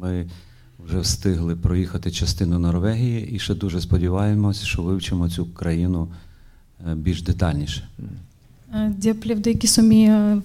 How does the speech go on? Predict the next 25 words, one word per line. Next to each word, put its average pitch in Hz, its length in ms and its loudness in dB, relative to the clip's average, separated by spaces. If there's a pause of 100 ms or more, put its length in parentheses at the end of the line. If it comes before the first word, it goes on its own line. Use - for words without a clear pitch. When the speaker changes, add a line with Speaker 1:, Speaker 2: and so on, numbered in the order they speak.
Speaker 3:
fra 214 180 -2
denne 214 240 10
land, 226 400 6 (320)
men, 220 240 6 (160)
eh, 202 480 4 (260)
de 208 220 0 (100)
hadde 196 680 2
seksten 190 560 0 (320)
konserter, 196 600 0 (500)
og 208 180 6
de 202 220 0 (100)
har 202 140 2
veldig 202 380 -2
god 202 460 -12
følelse 208 560 2
av 190 120 -2
denne 202 300 0
landet, 214 420 4
og 196 400 2
er 190 120 2 (100)
veldig 196 340 0
tank-, 202 320 0 (120)
takknemlig 202 720 6
til, 190 360 0
eh, 190 240 2